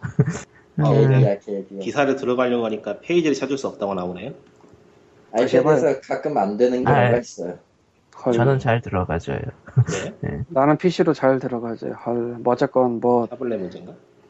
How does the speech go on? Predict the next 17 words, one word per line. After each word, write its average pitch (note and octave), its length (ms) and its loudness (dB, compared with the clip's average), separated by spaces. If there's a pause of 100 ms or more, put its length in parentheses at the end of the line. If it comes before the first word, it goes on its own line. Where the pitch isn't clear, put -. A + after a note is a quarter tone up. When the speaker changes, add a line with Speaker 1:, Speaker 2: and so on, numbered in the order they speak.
Speaker 4:
그러니까 C#3 80 4
Speaker 3:
타블렛 E3 180 2
Speaker 4:
회사나 F#3+ 800 4
Speaker 3:
문제. B2+ 140 -4 (380)
Speaker 4:
뭐, C3 480 2
이런 D#3 240 0
데에서 C#3 680 2 (440)
게임자를 G3 680 2
빼고 G#3 460 -2 (640)
하려고 D#3 240 0
한다. B2 340 -4 (180)
그런 C3 500 -4
유행이 A#2 280 -2
있다. - 340 -8 (440)
예, A#2+ 180 -6
Speaker 2:
빼든-, B2+ 180 -6
Speaker 4:
안 F#3+ 60 -2